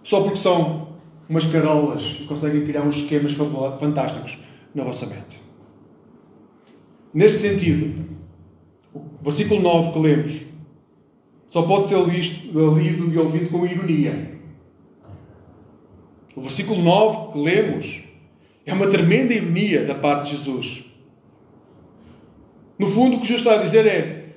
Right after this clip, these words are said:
"Façam amigo com as vossas injustiças. Façam amigos assim. Eu quero ver quando chegarem lá acima quem é que vai estar a receber-vos. Façam amigos com as vossas injustiças.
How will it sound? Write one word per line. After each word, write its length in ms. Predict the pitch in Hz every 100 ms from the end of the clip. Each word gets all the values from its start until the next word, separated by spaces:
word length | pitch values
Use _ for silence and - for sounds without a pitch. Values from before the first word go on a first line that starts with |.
| -
"Façam 280 | 247 262 269
amigo 240 | 214 269 -
com 80 |
as 80 | 226
vossas 300 | 226 220 190
injustiças. 720 | 208 - - 233 233 - - - _ _ -
Façam 280 | 151 202
amigos 260 | 202 214 180
assim. 380 | 160 147 - - - - - _ _ -
Eu 100 | 165
quero 200 | 214 190
ver 140 | 233
quando 140 | 226
chegarem 220 | 190 202 190
lá 140 | 185
acima 360 | 165 214 226 196
quem 120 | 202
é 40 |
que 120 | 202
vai 240 | 175 196 190
estar 280 | - 165 147
a 80 |
receber-vos. 640 | 147 151 131 120 - - - - _ _ _ _ _ _ _ _ _ _ - -
Façam 240 | 254 277 320
amigos 520 | 311 302 - - - - - _ -
com 80 | 185
as 80 |
vossas 300 | 170 175 175
injustiças. 680 | 160 156 156 156 - - -